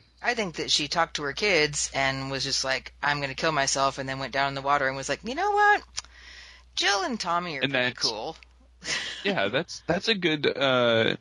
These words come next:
Speaker 2: I hope it happened that way too, yeah.
Speaker 1: And that she was like, "Maybe, maybe not." And yet, yeah, and to see her, like, holding that kid, which, um,
Speaker 2: Mm-hmm.
Speaker 1: by the way, that child looked way bigger than one, 'cause Kevin said later on that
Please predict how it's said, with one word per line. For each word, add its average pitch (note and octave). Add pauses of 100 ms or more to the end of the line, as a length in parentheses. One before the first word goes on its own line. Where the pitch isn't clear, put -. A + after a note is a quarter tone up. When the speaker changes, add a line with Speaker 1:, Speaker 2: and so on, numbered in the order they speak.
(120)
Speaker 2:
I B2+
hope C#3+
it C3+
happened A#2
that G#2
way G2+
too, G#2
yeah. F#2+ (280)
Speaker 1:
And F#3+
that -
she -
was D#3+
like, D#3+
"Maybe, E4+ (160)
maybe C#4+
not." G3
And E3+
yet, F#3+ (140)
yeah, A3
and C#3
to D#3
see E3
her, E3
like, D3
holding D3+
that C#3+
kid, D#3 (320)
which, -
um, F3
Speaker 2:
Mm-hmm. A#2
Speaker 1:
by D#3+
the D#3
way, D3
that E3
child D#3+
looked D3
way C#3
bigger C#3
than C3
one, C#3+
'cause C3
Kevin C3
said B2
later B2+
on B2+
that D#3+